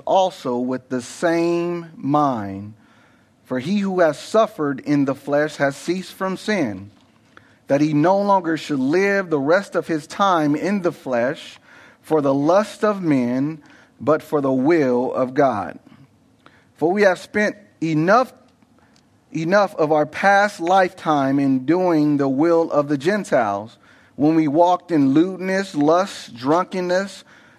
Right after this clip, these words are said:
revelries, drinking parties, and abominable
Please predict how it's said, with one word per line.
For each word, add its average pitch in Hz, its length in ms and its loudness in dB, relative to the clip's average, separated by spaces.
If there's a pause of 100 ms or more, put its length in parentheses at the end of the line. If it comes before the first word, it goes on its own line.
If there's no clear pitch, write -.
(100)
revelries, 185 800 0 (240)
drinking 180 540 -2
parties, 185 600 0
and 143 160 2
abominable 143 960 0